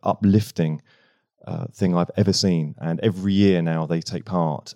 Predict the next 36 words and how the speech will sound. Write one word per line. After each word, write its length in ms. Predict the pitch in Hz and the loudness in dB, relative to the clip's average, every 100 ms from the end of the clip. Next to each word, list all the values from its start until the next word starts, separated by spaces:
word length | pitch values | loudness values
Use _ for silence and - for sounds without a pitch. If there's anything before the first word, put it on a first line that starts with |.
| - | -12
and 500 | 82 80 80 80 - | -8 -6 -6 -8 -10
they're 140 | 85 85 | -6 -6
becoming 380 | 92 87 87 85 | -4 -6 -4 -4
a, 80 | - _ | -8 _
you 120 | 87 85 | -8 -4
know, 60 | |
more 260 | 85 90 87 | -2 0 -2
prominent 400 | - 95 87 76 | -2 0 0 -2
part 220 | 82 - | -6 -6
of 80 | 80 | -8
it. 60 | |
And 80 | 76 | -6
I 40 | 85 | -6
think 160 | 92 - | -6 0
any, 360 | 113 117 110 - - _ _ _ _ | 2 4 2 -4 -20 _ _ _ _
uh, 180 | - 85 - - - | -6 -6 -8 -14 -16
sort 140 | - 110 | -10 -10
of 60 | |
group 340 | - 110 110 110 | 2 4 4 2
of, 320 | 90 - - | -8 -12 -8
uh, 380 | - 80 78 76 - - - _ | -4 -2 -2 -4 -8 -18 -20 _
people 280 | 101 92 87 | -4 -2 -2
who 100 | 90 | -4
can 280 | - 101 95 | -2 0 0
come 180 | - 90 | 0 -2
out 240 | 92 - | -2 -4
and 100 | 82 | -6
celebrate 380 | 98 95 87 82 | -2 -2 -2 -4
their 80 | - | -6
sexuality 600 | 85 - 92 95 - 82 | -10 -6 -4 -4 -4 -8
and 80 | |
feel 200 | - 87 87 | -6 -4 -4
at 80 | - | -4
ease 320 | 101 104 92 | 0 0 -2
doing 240 | 87 78 | -6 -6
so, 320 | 80 73 67 | -8 -8 -10